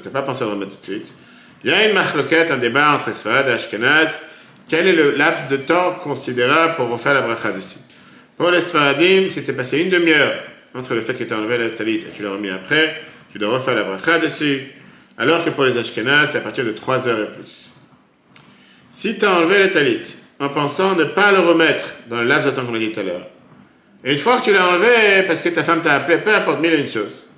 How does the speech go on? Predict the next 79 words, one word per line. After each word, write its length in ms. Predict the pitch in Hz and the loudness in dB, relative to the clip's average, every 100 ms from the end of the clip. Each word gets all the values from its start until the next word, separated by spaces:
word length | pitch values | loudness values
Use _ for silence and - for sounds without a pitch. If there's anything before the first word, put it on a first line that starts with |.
| _ _ _ | _ _ _
tu 80 | 202 | -6
as 20 | |
dit, « 60 | 214 | -2
Je 40 | |
vais 20 | |
pas 80 | 226 | 2
le 60 | 208 | 2
remettre 220 | 190 135 | 2 0
maintenant. » 240 | 120 107 - - _ _ - - _ 147 | -4 -6 -14 -20 _ _ -20 -20 _ -4
Et 80 | |
après, 240 | 160 170 220 | -2 0 2
tu 80 | 208 | 2
as 80 | |
reçu 180 | 175 175 | 2 2
un 60 | 160 | 2
autre 180 | 165 156 | 2 0
appel, 240 | 156 160 | 2 2
un 60 | 156 | 2
message, « 280 | 151 180 180 | 0 0 2
Pas 80 | 175 | 2
besoin 220 | 165 160 | 2 2
de 40 | |
toi, 120 | 170 | 2
laisse 140 | 175 131 | 0 0
tomber, 180 | 160 170 | -2 -2
tu 80 | |
peux 100 | 151 | -2
le 60 | 139 | -2
remettre, 220 | 131 107 | -2 -6
tu 100 | 123 | -10
peux 100 | 139 | -8
continuer 280 | 143 139 143 | -6 -2 -2
la 100 | 131 | -2
prière. » 320 | 127 113 95 - - - _ _ _ | -2 -4 -6 -10 -20 -20 _ _ _
Et 60 | 117 | -2
là, 120 | 143 | -2
tu 120 | 147 | 0
le 60 | 117 | -2
remets, 460 | 104 123 165 175 175 - - _ - - _ | -2 0 0 0 -6 -14 -20 _ -20 -20 _
tu 80 | 110 | -6
dois 100 | 113 | -4
refaire 200 | 127 135 | -2 0
la 80 | 113 | 0
bracha. 300 | 110 120 117 | -4 -6 -8
Pourquoi ? 360 | 98 - 143 | -8 -2 -2
Parce 140 | 143 - | -2 -6
que 60 | |
d'après 260 | 107 - 143 | -6 -6 -2
la 100 | 135 | 0
halakha, 300 | 139 143 180 | 0 -2 -4
c'est 100 | 160 | -4
ce 60 | |
qu'on 100 | 151 | -6
appelle, 220 | 147 165 170 | -4 -4 -2
t'as 100 | 147 | -2
été 160 | 151 | -2
messier 380 | 156 143 - 185 170 175 | -4 -4 -4 -2 0 2
date. 420 | 208 175 - - - - - _ _ - | 2 2 -2 -12 -20 -20 -20 _ _ -6
Tu 100 | 120 | -4
as 60 | |
pensé 300 | 113 123 127 | -4 -6 -4
ne 80 | 147 | -4
plus 140 | 123 170 | 0 0
le 80 | |
remettre. 380 | 185 233 240 - - 123 | 2 2 2 0 -8 -4
Même 120 | 160 | -4
si 80 | 165 | -2
tu 100 | 151 | 0
le 80 | 131 | 0
remets 160 | 147 | 0
tout 100 | 147 | -4
de 40 | 139 | -8
suite, 140 | - | -8
tu 60 | 131 | -8
dois 100 | 120 | -6
faire 100 | 120 | -6
la 60 | |
bracha 200 | 110 - | -6 -8
dessus. 260 | - - | -12 -16